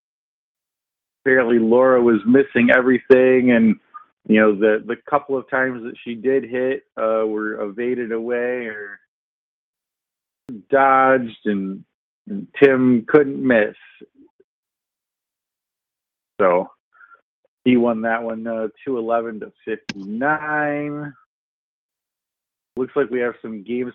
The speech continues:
scheduled for this week. We'll go over that schedule in a second. Uh, looks like Spry and, uh, Urban Schnee are playing, uh, tomorrow, Friday at noon Eastern. Uh,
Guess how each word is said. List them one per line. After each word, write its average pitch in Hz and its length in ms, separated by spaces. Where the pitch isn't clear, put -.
scheduled 120 400
for 110 180
this 170 240
week. 156 540
We'll 113 120
go 113 80
over 113 100
that 110 200
schedule 113 260
in 110 80
a 110 80
second. 113 380
Uh, 110 320
looks 127 260
like 104 280
Spry 139 640
and, 113 140
uh, 110 280
Urban 120 300
Schnee 135 280
are 113 160
playing, 110 500
uh, 101 380
tomorrow, 143 720
Friday 127 460
at 107 100
noon 104 240
Eastern. 131 840
Uh, - 400